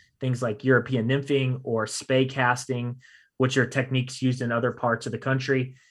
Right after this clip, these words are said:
And I haven't even touched that. And those are whole different realms that would just take years and years and years to master. So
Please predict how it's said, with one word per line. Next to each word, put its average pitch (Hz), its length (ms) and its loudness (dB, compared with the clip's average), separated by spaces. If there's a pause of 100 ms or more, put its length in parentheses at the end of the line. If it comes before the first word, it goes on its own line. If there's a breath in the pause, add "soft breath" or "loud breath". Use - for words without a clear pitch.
(160 soft breath)
And 131 140 2
I 131 100 6
haven't 151 240 6
even 117 180 2
touched - 300 -2
that. 135 180 4
And 135 100 2
those 175 180 4
are 143 60 4
whole 156 320 4
different 139 380 4
realms 127 320 4
that 131 100 -8
would 127 160 -4
just 120 180 -10
take 123 260 -4
years 127 320 4
and 120 120 -2
years 120 240 0
and 113 140 -4
years 117 160 -2
to 113 100 -14
master. 107 460 -10
So 117 340 0